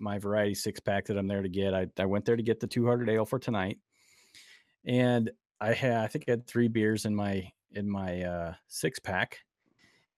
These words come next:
And he taps me on the shoulder. Well, somebody taps me on the shoulder. Didn't know it was him. Somebody taps me on the shoulder. I look over, and he's holding a bottle of Founders C B S.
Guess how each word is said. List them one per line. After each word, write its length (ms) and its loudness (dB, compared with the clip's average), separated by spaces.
And 100 4
he 60 6
taps 340 0
me 60 2
on 80 4
the 80 2
shoulder. 540 2
Well, 140 -4
somebody 320 2
taps 240 -6
me 60 -6
on 40 -6
the 60 -8
shoulder. 180 -2
Didn't 140 -2
know 60 -2
it 20 -2
was 100 -6
him. 260 0
Somebody 280 0
taps 260 0
me 60 0
on 40 0
the 60 -2
shoulder. 260 4
I 40 4
look 180 -2
over, 340 2
and 100 2
he's 120 2
holding 480 2
a 60 -6
bottle 500 2
of 180 -4
Founders 440 -6
C 180 -8
B 180 -4
S. 360 -8